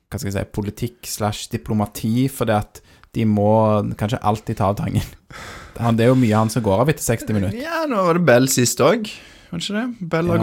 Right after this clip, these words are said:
Speaker 2: gått av i alle tre kampene han har spilt, hvis jeg ikke husker feil.
Speaker 1: Ja, nei, men de, nå får nå i hvert fall Bell starte, da får de forhåpentlig-, forhåpentligvis litt gang på han,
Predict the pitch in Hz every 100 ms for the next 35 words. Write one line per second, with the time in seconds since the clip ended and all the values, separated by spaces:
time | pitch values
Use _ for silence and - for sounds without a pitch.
0 | 139 117 160 165 120 127 131 127 123 90
1 | - 135 131 117 - 143 - - - 127
2 | 123 110 - 101 95 98 104 82 78 -
3 | 104 - _ _ _ - - 110 - -
4 | 117 117 127 131 127 123 139 127 - 127
5 | 131 123 127 113 110 - 101 - 139 127
6 | 107 117 110 107 - 113 113 113 110 107
7 | _ - - 117 120 123 120 117 120 -
8 | 113 - 123 131 143 147